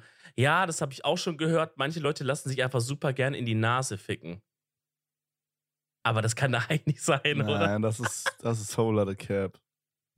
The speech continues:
Speaker 1: Aber ich meine, es waren wirklich viele so. Jetzt ich, also ich könnte mir vorstellen, wenn ein, zwei Leute diesen Gag machen, aber so, dass so viele diesen Gag machen auf TikTok, so, I don't know.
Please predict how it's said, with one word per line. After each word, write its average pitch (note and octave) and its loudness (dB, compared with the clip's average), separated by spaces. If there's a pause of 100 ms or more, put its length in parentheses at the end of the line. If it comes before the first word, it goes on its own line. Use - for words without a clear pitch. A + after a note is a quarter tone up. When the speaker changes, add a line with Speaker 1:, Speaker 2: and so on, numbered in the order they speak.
(840)
Speaker 1:
Aber F#3+ 4
ich F#3+ 0
meine, G#3 0
es F#3 0
waren G3+ 0
wirklich A3 -4
viele A#3 2
so. C3 2
Jetzt C#3+ 0
ich, D#3+ -2 (100)
also E3 0
ich - -6
könnte G3 0
mir E3 2
vorstellen, F3+ 0
wenn - -6
ein, G3 0
zwei G3+ 0
Leute F3 2
diesen D3+ -2
Gag E3 0
machen, F#3 -2
aber C#3 0
so, C3+ -4
dass C3+ -2
so C#3+ -6
viele E3 -12
diesen D4 -4
Gag B3 -4
machen C4+ -4
auf D3+ -4
TikTok, - -10
so, - -18 (140)
I C4 -2
don't D#3 0
know. C3 -2